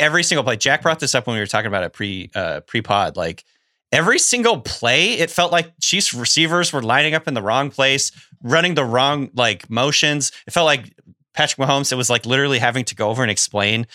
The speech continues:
like, what guys are supposed to be doing on every single play. He was screaming at his offensive line middle of the game. Um,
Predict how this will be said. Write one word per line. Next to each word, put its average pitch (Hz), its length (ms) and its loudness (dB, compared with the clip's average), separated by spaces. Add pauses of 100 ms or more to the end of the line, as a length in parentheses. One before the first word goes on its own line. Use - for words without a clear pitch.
(140)
like, 117 140 0
what 117 160 -2
guys 110 280 2
are 113 60 -2
supposed - 320 0
to - 60 -4
be 107 100 -2
doing 98 400 -2 (420)
on 117 260 2
every 113 260 0
single 113 280 0
play. 113 380 2 (240)
He 147 120 0
was 139 160 2
screaming 147 840 2
at 131 100 2
his 127 100 0
offensive 131 440 0
line 110 260 -2
middle 113 220 -2
of 107 80 -2
the 98 60 -4
game. 101 340 -4 (400)
Um, 104 440 0